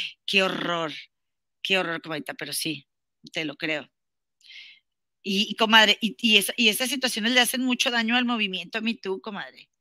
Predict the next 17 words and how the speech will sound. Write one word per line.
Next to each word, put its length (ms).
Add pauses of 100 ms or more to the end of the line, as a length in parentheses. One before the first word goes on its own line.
(300)
Mucho 560
daño, 320
y 140
Ginny 260
también, 480
comadre, 300
sí 160
es 160
una 120
venganza. 600
Ay, 260
no, 200
qué 100
fuerte. 320 (280)
Porque 280
luego 320
es, 180